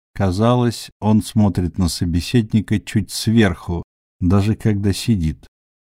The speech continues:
Кандинский узнал его сразу. Александр Владимирович Лудинский, бывший министр культуры,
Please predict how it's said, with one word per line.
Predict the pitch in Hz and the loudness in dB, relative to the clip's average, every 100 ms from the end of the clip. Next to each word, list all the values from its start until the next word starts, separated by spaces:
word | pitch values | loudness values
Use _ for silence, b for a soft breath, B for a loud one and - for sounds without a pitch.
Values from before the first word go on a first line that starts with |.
| _ _ _ _ - | _ _ _ _ -2
Кандинский | 101 98 139 143 - 113 | 2 4 2 -2 -2 0
узнал | 104 92 104 104 | 2 2 2 0
его | 101 | -2
сразу. | - 87 80 73 78 - _ _ _ _ _ _ - | -4 -2 0 -2 -6 -8 _ _ _ _ _ _ -6
Александр | 87 92 - 123 143 139 131 | -4 -2 0 2 2 2 2
Владимирович | 113 107 87 101 107 104 101 98 - - _ - | 2 0 0 0 0 0 -4 -6 -8 -18 _ -8
Лудинский, | 90 95 110 101 117 90 73 - - 82 - _ _ _ _ - | -2 0 0 2 4 4 0 -8 -8 -8 -10 _ _ _ _ -6
бывший | 92 123 - 120 | -2 -2 -2 -2
министр | 104 95 92 - 90 | 0 0 -4 -8 -10
культуры, | - 82 - 113 139 139 131 | -6 -6 -4 0 2 0 -2